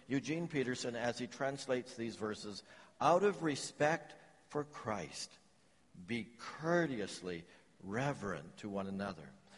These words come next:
Wives, understand and support your husbands in ways that show your support for Christ. The husband provides leadership for his wife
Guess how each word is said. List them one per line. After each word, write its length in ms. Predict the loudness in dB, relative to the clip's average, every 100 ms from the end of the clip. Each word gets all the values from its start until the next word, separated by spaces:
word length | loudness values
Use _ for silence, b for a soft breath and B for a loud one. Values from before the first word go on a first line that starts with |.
| B
Wives, 420 | 10 12 12 8 4
understand 600 | 4 2 4 4 4 0
and 120 | -2
support 380 | -4 2 2 2
your 140 | 0
husbands 580 | 2 0 0 -6 -6 -10 B B
in 160 | -2 2
ways 300 | 4 4 0
that 120 | -4
show 180 | 2 2
your 180 | 2 -2
support 440 | -4 0 0 0
for 100 | -8
Christ. 520 | 0 2 2 -2 -12 -18 B B
The 100 | 4
husband 420 | 6 4 2 0
provides 420 | 4 8 8 6
leadership 480 | 2 2 2 -2 -4
for 120 | 0
his 120 | 0 4
wife 300 | 6 6